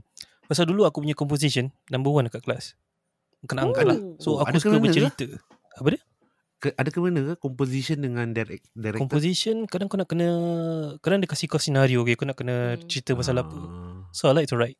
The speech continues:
Speaker 1: write, write, uh, stories lah.
Speaker 3: Oh,
Speaker 1: Hmm,
Speaker 3: okey.
Speaker 1: tapi dah sekarang ni cerita aku dah ada lain, aku dah tak minat dah buat benda ni.
Speaker 3: <laughs>
Speaker 1: Aku nak buat benda lain pula. Kalau boleh aku nak start a business, buka kedai makan ke, kafe
Speaker 2: Hmm,
Speaker 1: ke.
Speaker 2: betul.
Speaker 3: Oh,
Speaker 1: Dia
Speaker 3: ya.
Speaker 1: berubah lah. Hmm.
Speaker 3: Entrepreneur.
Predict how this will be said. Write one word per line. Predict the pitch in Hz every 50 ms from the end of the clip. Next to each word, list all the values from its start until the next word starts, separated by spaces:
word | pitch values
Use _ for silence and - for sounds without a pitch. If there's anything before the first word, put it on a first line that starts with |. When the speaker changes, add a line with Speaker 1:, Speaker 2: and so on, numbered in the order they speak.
| _ _ _
Speaker 1:
write, | - 123 - _ _ 120
write, | 123 123 131 - _
uh, | - 127 131 127 123
stories | - - - 123 123 127 117 123
lah. | 123 - - _ _ _ _ _ _ _ _ _ _
Speaker 3:
Oh, | - - 80 80
Speaker 1:
Hmm, | 143 127 127 123 120 120 120 127
Speaker 3:
okey. | 127 -
Speaker 1:
tapi | - 123 - - 175
dah | 165 147 -
sekarang | - 156 151 143 131
ni | 135 170
cerita | 165 - 156 147 - 160
aku | 151 - 180
dah | 160 147
ada | 143
lain, | 151 170 165 147
aku | 135 - 151
dah | 139 139
tak | 139 - 143
minat | 143 151 165 165 147
dah | 147 139 135
buat | 131 139 135 135 135
benda | 143 143 151 143
ni. | 131 117 - _ _ _ _ _ _ 117
Speaker 3:
<laughs> | - - - - - - - _ _ _ _
Speaker 1:
Aku | -
nak | 143 143 135 131
buat | 127
benda | 139 139 135
lain | 143 147 147 131
pula. | 123 117 123
Kalau | - 120 120
boleh | 123 127 143
aku | - - 131
nak | 127 131
start | - - 131
a | 127
business, | 123 127 - - 135 127 127 123 - - - _
buka | _ - _ - -
kedai | - 123 123
makan | 123 123 - - - 127 123 120
ke, | 123 127 120 123 120 120
kafe | - - 135 123 - - 135
Speaker 2:
Hmm, | 127 123 123
Speaker 1:
ke. | 123 123
Speaker 2:
betul. | 127 247 254 277 - _
Speaker 3:
Oh, | - - 180 175 170 160 160 156 156 156 147 139 135 131
Speaker 1:
Dia | 135 131
Speaker 3:
ya. | 131 143
Speaker 1:
berubah | 135 139 147 139 131 120
lah. | - - - - - - - _
Hmm. | 143 135 139 147
Speaker 3:
Entrepreneur. | - 117 107 - 120 117 - 107 101 95 90 78 76 71 71